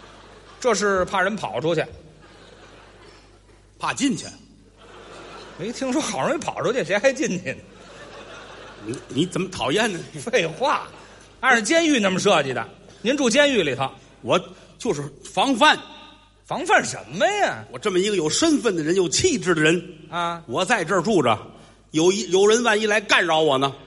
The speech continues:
Speaker 1: 干扰你？
Speaker 2: 怎么办？
Speaker 1: 没有这么，没有这人。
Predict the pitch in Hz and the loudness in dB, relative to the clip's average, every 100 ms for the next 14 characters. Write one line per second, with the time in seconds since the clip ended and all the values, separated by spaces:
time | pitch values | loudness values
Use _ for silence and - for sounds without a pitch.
0 | - - - - - - - 403 392 - | -20 -20 -20 -20 -20 -14 4 6 8 6
1 | 175 - 180 147 127 127 123 - 196 294 | 2 4 4 2 0 -2 -4 -8 -2 2
2 | 370 - - - - - - - - - | 2 0 -12 -18 -20 -20 -20 -20 -20 -12
3 | 160 208 381 392 202 208 208 196 185 302 | 0 2 2 4 2 2 -2 -4 -2 0
4 | 262 220 185 196 | 2 2 2 0